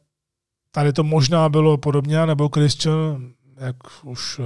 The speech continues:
dříve to udělal, tak se nikoho neptal a prostě to vzal a hlavně, jak už teď víme, že bylo potvrzeno za ten jeden den, za ten den a půl už, eh, máme nějaké informace, tak prostě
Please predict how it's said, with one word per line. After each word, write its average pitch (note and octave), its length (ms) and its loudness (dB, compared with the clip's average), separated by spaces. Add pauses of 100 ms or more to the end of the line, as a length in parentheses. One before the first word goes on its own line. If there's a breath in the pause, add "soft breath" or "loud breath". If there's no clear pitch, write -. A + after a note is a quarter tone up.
dříve C3 340 -4
to C3 120 -4
udělal, C3 300 -2
tak B2+ 140 -6
se C#3+ 120 -8
nikoho C3 240 -6
neptal C3 520 -2 (460 loud breath)
a C3 100 -6
prostě B2 340 -4
to C3+ 100 -4
vzal B2+ 320 0
a C3 60 2
hlavně, B2 420 -2 (680)
jak A#2+ 160 -16
už C3+ 140 -4
teď C3 280 -4
víme, B2+ 420 -4
že A#2+ 120 -4
bylo A#2 280 -6 (160)
potvrzeno C3+ 480 -4
za B2 80 -2
ten B2 300 -8 (380 soft breath)
jeden C3 280 -2
den, B2 240 -2
za A#2 80 -6
ten A#2 200 -8
den B2 160 -2
a A#2+ 60 -2
půl B2 220 -6
už, B2 280 -6
eh, A#2 40 -6 (240)
máme A#2+ 300 -10
nějaké B2+ 320 -6
informace, B2 580 -4 (500 soft breath)
tak - 240 -8
prostě B2+ 560 -4